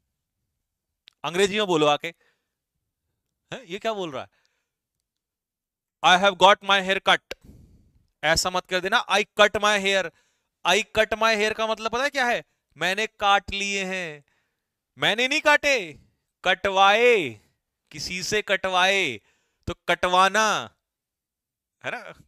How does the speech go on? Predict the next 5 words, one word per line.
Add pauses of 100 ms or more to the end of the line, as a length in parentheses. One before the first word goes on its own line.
(100)
कटवाना, (1500)
समझ
रहे
हो?
कटवाना,